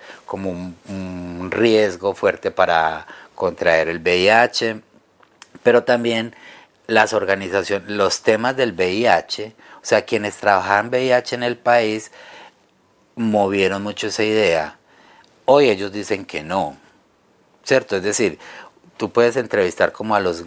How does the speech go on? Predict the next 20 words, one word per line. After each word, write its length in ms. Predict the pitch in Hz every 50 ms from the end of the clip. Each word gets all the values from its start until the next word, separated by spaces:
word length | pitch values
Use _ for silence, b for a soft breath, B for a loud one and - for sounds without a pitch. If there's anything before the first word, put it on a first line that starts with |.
| 87 85
grandes 420 | 90 90 87 85 82 80 92 98
líderes 400 | 107 104 107 104 104 101 107 101
de 120 | - 85 80
esa 300 | - - 95 98 104 107
época 600 | 95 - - - 101 92 - - 113 107 98 92
y 160 | 82 80 73
yo 160 | 78 76 -
creo 240 | - 85 87 85 -
que 100 | - 92
hay 220 | 90 87 87 82
cierta 400 | - - 104 87 - - - 90
vergüenza 480 | 85 80 76 76 78 76 73 - - 87
interna, 600 | 85 87 - - 101 82 73 71 80 85 90 - B B B B B B B -
pero 160 | 101 90 95
ese 140 | 87 - 110
era 140 | 107 117 123
el 100 | 120 110
discurso 520 | 95 - - - 98 85 - 107 107 -
que 120 | - 107
había 680 | 92 87 85 85 82 82 82 82 82 85 92 92 98 107